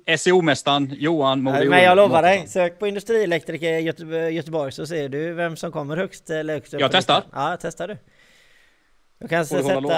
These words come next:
Speaker 1: låda så länge?
Speaker 2: jag sätter en, eh, lunch, att vi kommer högst upp. Jag kan bara garantera det.
Speaker 1: Industri.
Speaker 2: Elektriker i Göteborg.
Speaker 1: Elektriker.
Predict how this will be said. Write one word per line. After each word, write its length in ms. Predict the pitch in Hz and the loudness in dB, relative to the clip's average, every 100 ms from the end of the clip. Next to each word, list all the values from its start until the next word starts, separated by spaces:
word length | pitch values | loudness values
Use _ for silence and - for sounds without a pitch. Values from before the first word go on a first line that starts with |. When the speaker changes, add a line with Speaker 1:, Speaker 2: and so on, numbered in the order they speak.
| 160 160 160 | 2 2 2
Speaker 1:
låda 60 | 160 | 2
så 80 | 160 | 2
länge? 380 | 165 160 160 - | 0 0 -4 -6
Speaker 2:
jag 120 | 156 | -2
sätter 260 | 180 - 160 | -2 -2 0
en, 240 | 165 156 | 0 -2
eh, 180 | 160 160 | -4 -4
lunch, 540 | 156 139 139 - - _ _ _ _ _ _ | -2 -4 -6 -12 -16 _ _ _ _ _ _
att 140 | 123 | -10
vi 100 | 143 | -8
kommer 260 | 143 151 143 | -4 -4 -2
högst 220 | 139 - | -4 -4
upp. 180 | 139 _ _ | -10 _ _
Jag 180 | - 139 | -8 -4
kan 200 | 151 147 | -4 -2
bara 140 | 147 | -2
garantera 500 | 139 143 131 135 127 | -2 -6 -6 -8 -8
det. 140 | 131 120 _ _ _ _ _ _ | -8 -10 _ _ _ _ _ _
Speaker 1:
Industri. 1040 | 139 151 151 156 151 - 151 175 175 160 135 _ - | -6 -6 -6 -8 -8 -12 -12 -6 -6 -6 -12 _ -10
Speaker 2:
Elektriker 600 | 143 143 - 135 131 135 | -4 -4 -4 -10 -6 -6
i 40 | |
Göteborg. 340 | 135 131 135 | -6 -6 -8
Speaker 1:
Elektriker. 580 | 131 _ _ _ _ - | -8 _ _ _ _ -20